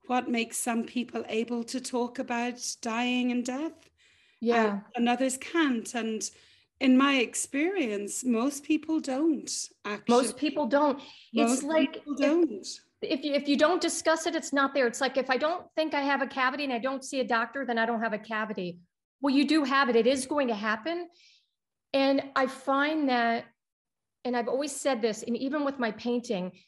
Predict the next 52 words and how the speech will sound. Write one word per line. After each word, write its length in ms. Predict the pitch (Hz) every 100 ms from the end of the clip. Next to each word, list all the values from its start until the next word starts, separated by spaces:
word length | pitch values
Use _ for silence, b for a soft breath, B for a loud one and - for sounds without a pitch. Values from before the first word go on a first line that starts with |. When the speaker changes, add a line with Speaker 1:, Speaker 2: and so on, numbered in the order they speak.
| -
Speaker 2:
there's 180 | 269 233
joy 340 | - 262 285
to 60 | 294
be 120 | 240
found 340 | 226 240 226 226
in 140 | 208
darkness. 640 | 214 208 208 196 170 - b b b b -
I'm 240 | 254 302
of 120 | 285
the 80 | 254
belief 460 | 208 220 240 254 254
you 180 | 247 294
have 220 | 269 247
to 120 | 233
push 420 | - - 285 277 - _ _ _ _
through, 300 | 247 220 262
right 280 | 233 294 330
through 300 | - 285 277
the 100 | 233
middle 420 | 214 226 277 294
of 180 | 269 226
the 60 | 226
mire. 600 | 214 208 202 175 175 175 b b b b _ _
If 180 | - 269
you 120 | 285
go 220 | 262 277 311
around 400 | 277 262 262 262
it, 100 | 247
if 120 | 247
you 100 | 254
circumvent 720 | - 294 294 285 226 254 247 254
it, 200 | 240 - - _ _ _ _ _ _ -
at 120 | 277
some 220 | - 339
point 320 | 349 359 349 254
you're 120 | 277
gonna 160 | 277
come 280 | 277 302 277
full 200 | - 277
circle 400 | 277 294 285 254
and 120 | 240
have 200 | 226 247
to 80 | 247
deal 240 | 220 233 240
with 160 | 233
it. 40 | 214
And 100 | 214
it's 100 | 214
gonna 140 | 247
be 200 | 233 233
even 160 | 247 247
harder. 580 | 202 220 220 190 175